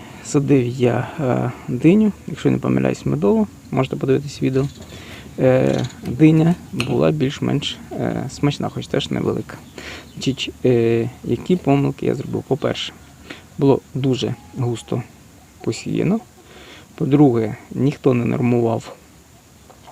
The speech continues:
тих кавунів, пагонів і так далі.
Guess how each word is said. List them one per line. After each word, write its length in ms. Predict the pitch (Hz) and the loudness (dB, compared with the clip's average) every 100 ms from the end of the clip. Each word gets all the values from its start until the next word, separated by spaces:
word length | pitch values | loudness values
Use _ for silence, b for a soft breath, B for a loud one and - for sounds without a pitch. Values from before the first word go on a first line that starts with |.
| - - - - | -18 -14 -14 -2
тих 160 | 127 - | -2 2
кавунів, 460 | 120 127 160 214 - - | 0 4 4 4 0 -2
пагонів 500 | - 170 180 170 147 | 4 4 4 0 0
і 80 | 127 | -4
так 180 | - 131 | -4 -2
далі. 320 | 185 196 190 | -2 -2 -4